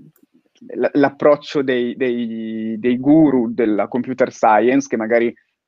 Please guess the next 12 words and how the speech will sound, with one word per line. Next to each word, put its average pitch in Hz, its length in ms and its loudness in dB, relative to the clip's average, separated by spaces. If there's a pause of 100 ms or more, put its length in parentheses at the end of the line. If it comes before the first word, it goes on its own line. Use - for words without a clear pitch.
(260)
da 120 220 -4
vent'anni 135 760 0
hanno 113 160 -10
iniziato 120 300 -12
a 117 40 -12
fare 110 600 -6
quantum, 147 800 -6 (540)
è, 110 1200 -2
è 123 100 -12
sempre 135 480 -6
quello 123 380 -6
che 117 440 -2